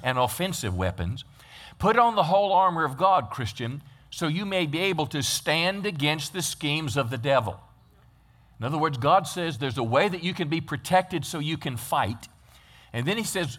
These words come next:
"Wake up," verse twelve. "Don't, we don't wrestle against flesh and blood, but against spiritual forces of evil in the heavenly places." What does that mean? That means the problem that we're dealing with is often not the problem. There's something spiritual going on.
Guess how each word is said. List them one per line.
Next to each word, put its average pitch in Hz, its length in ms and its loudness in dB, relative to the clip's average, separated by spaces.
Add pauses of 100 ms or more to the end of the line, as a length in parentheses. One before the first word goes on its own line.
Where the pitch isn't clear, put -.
(120)
"Wake 151 300 2
up," 170 240 4
verse 139 220 -2
twelve. 120 420 0 (160)
"Don't, 175 240 2 (100)
we 170 140 -2
don't 220 240 2
wrestle 185 380 0
against 147 320 -4
flesh 160 340 -2
and 143 140 -4
blood, 107 460 0 (720)
but 147 120 2
against 156 320 -2
spiritual 185 460 -2
forces 175 460 -2
of 143 200 -4
evil 143 320 -2
in 123 100 -4
the 131 80 -2
heavenly 131 340 -4
places." 117 420 -6
What 127 140 -6
does 113 100 -4
that 110 180 -2
mean? 87 220 -4 (300)
That 139 120 2
means 147 200 -2
the 139 100 -4
problem 180 460 4
that 175 120 0
we're 156 120 -2
dealing 160 340 -2
with 143 160 -2
is 110 140 -2
often 131 280 2
not 123 200 2
the 95 80 -8
problem. 101 420 4
There's 101 160 -6
something 120 320 -6
spiritual 107 480 -6
going 87 320 -4
on. 76 200 -10